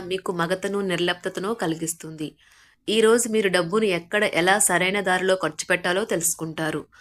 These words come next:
కుటుంబ సభ్యుల సరదా తత్వం వల్ల ఇంట్లో వాతావరణం తేలికవుతుంది. మీ ప్రేమ భాగస్వామి తాలూకా మరో అద్భుత కోణాన్ని మీరు ఈ రోజు చూడనున్నారు. కొన్ని అనివార్య కారణముల వల్ల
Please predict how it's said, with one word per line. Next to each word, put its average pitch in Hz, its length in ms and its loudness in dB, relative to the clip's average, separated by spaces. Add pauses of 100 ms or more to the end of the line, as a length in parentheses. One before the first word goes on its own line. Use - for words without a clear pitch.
(320)
కుటుంబ 233 340 0
సభ్యుల 214 360 0
సరదా 190 360 2
తత్వం 185 380 -4
వల్ల 170 260 0
ఇంట్లో 175 320 0
వాతావరణం 185 640 0
తేలికవుతుంది. 165 760 -4 (680)
మీ 220 160 2
ప్రేమ 202 320 2
భాగస్వామి 202 640 0
తాలూకా 185 380 -2
మరో 170 300 0
అద్భుత 175 340 -2
కోణాన్ని 185 500 -2
మీరు 185 320 -2
ఈ 180 120 -6
రోజు 180 280 -4
చూడనున్నారు. 160 680 -6 (680)
కొన్ని 220 360 2
అనివార్య 220 500 4 (100)
కారణముల 190 440 2
వల్ల 185 260 0